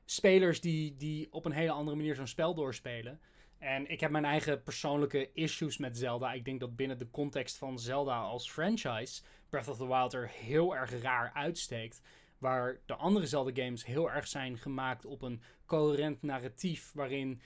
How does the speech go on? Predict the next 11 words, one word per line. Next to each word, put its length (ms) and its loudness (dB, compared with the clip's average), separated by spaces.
ontdekking 520 4
onderdeel 360 4
is 120 2
van 120 -2
het 100 -2
proces, 500 -2
maar 140 -2
niet 160 -2
het 140 -10
volledige 540 -2
proces. 640 -6